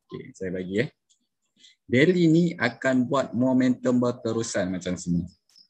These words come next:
Nampak tak? Ni. Momentum. Dia naik, lepas tu dia kembali pada M A lima, re-entry buy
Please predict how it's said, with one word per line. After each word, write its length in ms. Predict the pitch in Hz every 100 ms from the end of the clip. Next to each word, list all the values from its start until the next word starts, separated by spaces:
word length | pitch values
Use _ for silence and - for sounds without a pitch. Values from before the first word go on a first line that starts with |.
| _ _ _ _ _ _ _ _ _ _ _ _ _ _ _ _ _ _ -
Nampak 200 | 87 98 87
tak? 120 | - -
Ni. 160 | 90 87 - _ _ - - - -
Momentum. 640 | 98 92 87 120 143 381 - - _ - - - - _ _ _ _
Dia 160 | 90 87
naik, 560 | 95 117 165 180 180 -
lepas 400 | - _ - 104
tu 160 | 127
dia 160 | 113 107
kembali 480 | 110 104 113 147 143
pada 240 | 117 113
M 160 | 104 -
A 100 | 104
lima, 480 | 104 104 131 170 214 - - - -
re-entry 480 | 113 113 104 - 90
buy 400 | 87 117 151